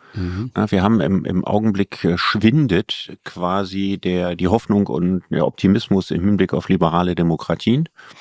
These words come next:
Speaker 2: Äh, wahrscheinlich am stärksten ausgelöst, äh, durch das Wirtschaftswachstum und die Entwicklung, politische Entwicklung in China,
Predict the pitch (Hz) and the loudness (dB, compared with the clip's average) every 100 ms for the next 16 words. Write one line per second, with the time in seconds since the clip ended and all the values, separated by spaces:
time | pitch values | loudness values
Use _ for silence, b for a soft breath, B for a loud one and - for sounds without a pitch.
0 | B B B B B B 87 87 85 - | B B B B B B -2 0 2 2
1 | 95 101 - 92 90 90 - - 90 - | 2 2 0 -2 -2 -2 -2 -2 -2 0
2 | 95 95 95 - - 90 82 85 78 82 | 2 2 2 -2 -8 -2 0 0 0 -2
3 | - 85 - - 85 - 82 - - 85 | -2 -4 -2 -2 -2 -2 -6 -6 -4 -2
4 | 80 80 78 80 80 - - 80 78 - | 0 -2 -2 -4 -2 -4 0 0 0 -2
5 | 76 - - - 76 90 82 76 69 - | -4 -4 -6 -6 -4 -4 -2 -2 -2 -2
6 | 95 104 | 2 2